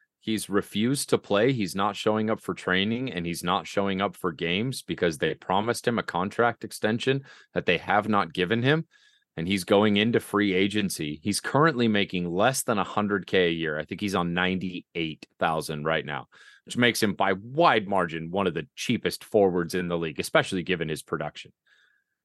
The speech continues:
And, and the team promised, allegedly, when, when L A F C worked the trade, helped him go to a place that agreed to give him a contract extension and a raise.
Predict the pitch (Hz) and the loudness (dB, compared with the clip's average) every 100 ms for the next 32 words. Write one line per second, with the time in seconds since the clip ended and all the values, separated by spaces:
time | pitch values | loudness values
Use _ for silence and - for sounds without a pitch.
0 | _ 98 110 - - 113 120 - 196 - | _ -2 -2 -2 0 2 2 4 2 2
1 | - 202 135 135 139 - 120 160 135 113 | 4 6 6 2 0 0 4 4 4 -2
2 | 90 90 110 98 95 90 104 98 98 110 | -2 -4 -2 0 0 -2 0 0 0 2
3 | 113 117 110 117 98 110 - - 98 - | 4 4 2 -2 0 0 -2 -6 -4 2
4 | 120 85 101 _ _ _ 127 156 160 143 | 4 4 -2 _ _ _ 0 2 -2 2
5 | 160 180 208 190 156 151 147 - 135 123 | 6 6 6 0 0 0 0 0 -2 0
6 | 127 - 110 143 185 147 147 123 123 120 | -4 -4 -8 -6 -6 -4 -4 0 0 2
7 | 113 - 107 104 - 98 - - 98 90 | -2 0 0 0 2 0 -2 -4 -4 -2
8 | 85 85 78 78 80 - - | -4 -6 -4 -2 -4 -6 -20